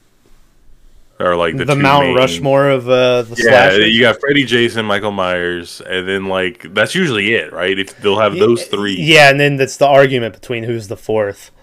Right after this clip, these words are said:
Speaker 1: Yeah.
Speaker 2: Um, for me, I think personally, Leatherface would be on there.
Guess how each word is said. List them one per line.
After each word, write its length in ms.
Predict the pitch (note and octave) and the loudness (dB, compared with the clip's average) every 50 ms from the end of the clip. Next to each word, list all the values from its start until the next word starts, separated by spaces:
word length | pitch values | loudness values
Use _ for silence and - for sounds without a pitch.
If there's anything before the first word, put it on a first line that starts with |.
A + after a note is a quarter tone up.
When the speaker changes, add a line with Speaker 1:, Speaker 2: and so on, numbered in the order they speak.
| _ _ _ _ _ _ _ _ _ - | _ _ _ _ _ _ _ _ _ -6
Speaker 1:
Yeah. 300 | - F#2+ F2 E2 D#2 D2+ - | -4 -2 -2 -2 -4 -6 -2
Speaker 2:
Um, 560 | - D3+ D#3+ E3+ E3+ E3+ E3+ E3 D#3+ D#3 - _ _ _ _ | 0 2 4 6 6 6 6 4 2 -4 -8 _ _ _ _
for 340 | - - - - G3+ G#3 | -20 -12 -2 2 2 2
me, 420 | G#3 G3+ G3+ A3 B3 C4 C4+ B3 G#3+ | 4 2 0 0 2 2 4 4 6
I 120 | E3+ E3 | 4 4
think 260 | - - F3 D#3 D3 | 2 0 -4 -4 0
personally, 560 | - D3+ D3 C#3+ C#3 - D3+ C3 B2+ B2 A#2+ A2+ | 0 2 2 2 0 -2 -4 -2 0 0 0 0
Leatherface 560 | A2 A2+ A2+ A#2 A#2+ - - B2 A#2+ - - | 0 0 0 0 0 -2 -2 -2 -2 -2 -6
would 80 | B2 | -6
be 140 | G#2+ A#2 A2+ | -4 -4 -2
on 180 | A2+ A#2 B2 B2 | -2 -2 -2 -2
there. 300 | B2+ C3 C3 C3+ C#3 | -2 -2 -2 -4 -6